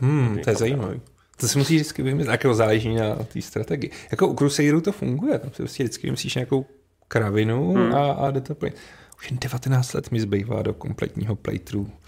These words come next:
Speaker 2: Ty brdo, to pak musíš napsat, to si v-, s chutí přečtu, jaké to je. Dohrál jsem Crusader Kings.
Speaker 1: Jako,
Speaker 2: <laughs> Je,
Speaker 1: už
Speaker 2: je
Speaker 1: si
Speaker 2: to
Speaker 1: toho tolik nepamatuju, jenom
Speaker 2: No.
Speaker 1: rámcově, ale myslím, že to nějak jako doklepu do konce a, a si, si to přečtu pak,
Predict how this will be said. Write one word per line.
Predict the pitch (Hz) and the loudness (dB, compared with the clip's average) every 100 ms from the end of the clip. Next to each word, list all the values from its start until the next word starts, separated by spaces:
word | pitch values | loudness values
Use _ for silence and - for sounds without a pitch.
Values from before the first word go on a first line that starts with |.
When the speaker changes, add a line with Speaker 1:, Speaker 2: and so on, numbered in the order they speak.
| - - | -20 -8
Speaker 2:
Ty | 110 | -6
brdo, | 95 95 | -4 -4
to | 87 | -2
pak | 98 98 | -2 -2
musíš | 98 107 | -2 -2
napsat, | 101 - - | -2 -4 -8
to | - | -10
si | - 104 | -8 -8
v-, | 92 98 104 | -8 -8 -6
s | - | -6
chutí | - 120 131 | -6 -6 -4
přečtu, | - 123 - 117 | -2 -2 0 4
jaké | 113 117 | 6 4
to | 117 117 | 4 4
je. | 110 | 4
Dohrál | 113 120 127 131 | 6 8 10 8
jsem | 139 156 | 6 4
Crusader | 151 147 127 113 98 | 4 4 4 2 0
Kings. | - - 127 127 - | -2 0 0 4 10
Speaker 1:
Jako, | 175 - - 165 - 151 | 10 10 6 4 6 4
Speaker 2:
<laughs> | - 143 - | 4 2 2
Je, | 180 120 | 4 8
Speaker 1:
už | |
Speaker 2:
je | 151 | 10
Speaker 1:
si | - | 12
Speaker 2:
to | 269 | 10
Speaker 1:
toho | 247 220 | 8 8
tolik | 208 208 175 | 8 8 8
nepamatuju, | 175 - 233 202 - 196 - | 6 6 4 4 6 6 8
jenom | 180 151 160 | 8 8 6
Speaker 2:
No. | 135 | 6
Speaker 1:
rámcově, | 139 - 214 175 127 | 6 6 6 8 8
ale | 135 - - - - | 6 2 -6 -10 -2
myslím, | 131 170 | 6 8
že | |
to | 165 | 10
nějak | 175 170 | 10 10
jako | 175 | 8
doklepu | 143 - 139 135 | 8 6 4 4
do | - | 0
konce | - 123 107 117 | -2 -2 2 4
a, | 107 | 4
a | 110 107 | 4 4
si, | 101 120 | 4 2
si | - | 0
to | 120 | 0
přečtu | 117 - - - | 0 -4 -4 0
pak, | - | 2